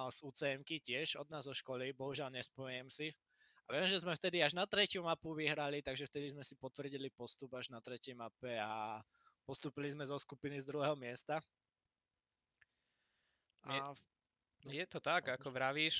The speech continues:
Speaker 2: a dostaňme sa k tej playoff.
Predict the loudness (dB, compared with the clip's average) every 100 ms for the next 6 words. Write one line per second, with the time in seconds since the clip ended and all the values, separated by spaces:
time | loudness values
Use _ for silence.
0 | 0 0 2 4 2 0 -4 -16 -6 -2
1 | 0 0 0 0 0 2 2 4 6 6
2 | 6 0